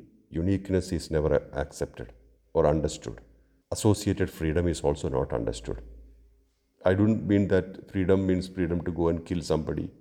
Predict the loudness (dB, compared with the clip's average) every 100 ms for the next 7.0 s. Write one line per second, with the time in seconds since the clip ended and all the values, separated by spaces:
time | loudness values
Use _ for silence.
0 | _ _ 0 0 0 -6 -2 0 0 -2
1 | -6 -12 -16 -20 _ -6 0 0 4 4
2 | 4 2 2 4 4 2 2 0 0 -4
3 | -10 _ _ -4 -2 2 0 -2 -4 -2
4 | 0 -2 -4 -4 -4 -4 -10 -10 -20 _
5 | _ _ -6 -2 0 -2 -4 -12 -10 -4
6 | -2 0 0 2 0 2 0 -2 -6